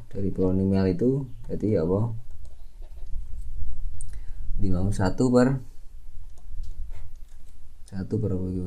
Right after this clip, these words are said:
Satu plus X, satu plus X. Nah, ini bisa dirubah jadi satu dikali apa? Satu plus X pangkat min satu. Pangkat min satu. Ya, toh, iki. Nah.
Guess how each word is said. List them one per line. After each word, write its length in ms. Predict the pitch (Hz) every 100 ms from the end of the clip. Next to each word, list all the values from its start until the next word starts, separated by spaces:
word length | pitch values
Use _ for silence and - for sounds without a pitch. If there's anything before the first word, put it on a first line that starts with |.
| 98
Satu 320 | 98 98 123
plus 240 | 104 95
X, 320 | - 98 - 87
satu 400 | 87 - 104 -
plus 320 | 92 - -
X. 80 | - - - - - -
Nah, 160 | 95 87
ini 320 | 110 131 135
bisa 240 | 110 110
dirubah 320 | 101 95 87 98
jadi 240 | 92 101
satu 560 | 104 90 - - 117 120 - - - -
dikali 400 | - 92 90 107
apa? 160 | 92 107 110 - - - - 98
Satu 320 | 87 110 -
plus 320 | 95 95 -
X 240 | 104 113 -
pangkat 480 | - 85 104 117 - 98
min 240 | 110 139
satu. 1080 | 101 110 139 - - - - - - 85 - -
Pangkat 200 | - 82
min 120 | 85
satu. 480 | - 95 - 80 78
Ya, 120 | 87
toh, 120 | 87 90
iki. 360 | 90 87 90
Nah. 760 | - 69 76 82 82 80 -